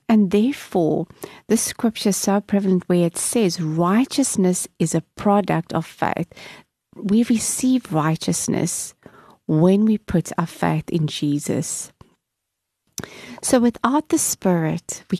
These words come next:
cannot inherit the kingdom of God or have true peace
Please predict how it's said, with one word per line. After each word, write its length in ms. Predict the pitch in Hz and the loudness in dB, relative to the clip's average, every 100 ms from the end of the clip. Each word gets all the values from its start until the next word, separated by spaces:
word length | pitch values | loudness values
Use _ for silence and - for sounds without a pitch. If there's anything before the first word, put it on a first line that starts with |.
| - | -4
cannot 420 | - 214 214 226 | 0 2 2 0
inherit 580 | - 202 175 156 147 147 _ | 0 -2 0 0 0 -2 _
the 80 | - | -6
kingdom 400 | - 160 156 151 | -2 0 0 0
of 180 | 151 - | -2 -6
God 440 | - 60 156 - _ - - - - - | -8 -6 -8 -10 _ -20 -20 -20 -4 2
or 260 | 233 262 | 4 4
have 420 | - 190 165 - | 0 -2 -2 -4
true 260 | - - 240 | -4 2 2
peace 640 | - - 180 180 - - | 0 -4 -2 -4 -8 -12